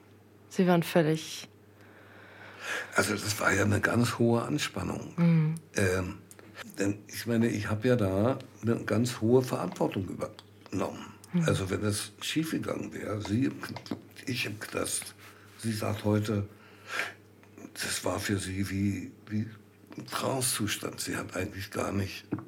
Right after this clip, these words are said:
Speaker 2: das realisiert. Sie sagt, das ist heute noch so, dass das für sie abläuft wie ein Film.
Speaker 1: Was ist denn Ihre erste Erinnerung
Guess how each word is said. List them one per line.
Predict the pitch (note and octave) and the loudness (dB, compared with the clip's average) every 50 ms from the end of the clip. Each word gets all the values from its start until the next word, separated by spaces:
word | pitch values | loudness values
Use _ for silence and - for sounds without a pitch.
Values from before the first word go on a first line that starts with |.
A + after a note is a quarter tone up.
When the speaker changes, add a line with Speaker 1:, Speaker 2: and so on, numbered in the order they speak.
| - - - - - - - - - | -8 -10 -10 -12 -16 -20 -20 -12 -10
Speaker 2:
das | - - - - G2 | -8 -8 -6 -4 0
realisiert. | G2+ F2+ F2 - - F2+ F2+ G2 G2 A#2+ A#2 G#2+ - - - - - - - - - - - - - - - - - - - - - - - - - | 2 2 2 2 0 -2 -4 0 0 0 2 0 0 -4 -6 -10 -12 -12 -14 -16 -20 -20 -20 -20 -20 -20 -14 -4 -2 0 0 0 -2 -6 -12 -18 -12
Sie | - - | -10 -8
sagt, | - - - - - - | -6 -4 -4 -4 -4 -4
das | G2+ G2 - A2 | -6 -6 -6 -6
ist | G#2 - | -6 -4
heute | - A#2 C3+ - C#3 A#2+ | 0 0 0 2 2 0
noch | G#2 G2 - - | 0 -2 -2 -4
so, | - F#2 F#2 F#2+ | -6 -6 -6 -6
dass | - - B2 - - | -6 -6 -6 -6 -6
das | - - - - - - - G#2 G#2 - - - - - - - - | -6 -8 -12 -14 -16 -6 -6 -6 -4 -4 -10 -16 -20 -18 -16 -16 -16
für | - - - G#2+ G#2 G2+ | -14 -12 -8 -6 -6 -4
sie | - G2 G2+ | -4 -4 -4
abläuft | - - - - G2 F2 F2 F2 - - G#2 | -4 -6 -2 0 0 0 0 -2 -4 -4 -2
wie | G2+ G2 | -2 -2
ein | F#2+ F2 | -2 -2
Film. | - - G2 - - E2 E2 D#2+ - - - - | -2 -2 -2 -4 -4 -6 -8 -8 -10 -12 -6 4
Speaker 1:
Was | - F#3 - | 4 6 6
ist | F#3+ F3+ - | 6 4 6
denn | F#3+ F3+ | 6 8
Ihre | F#3 F3 D#3+ E3 | 8 8 8 8
erste | - E3+ F3 E3 - - E3 | 8 8 6 6 6 4 6
Erinnerung | E3+ E3 D#3+ E3+ F3 E3+ E3+ D#3+ D3+ D#3 D#3+ D#3+ D#3+ D#3 D#3+ D#3+ | 6 6 6 8 8 8 8 6 6 6 6 8 8 8 6 4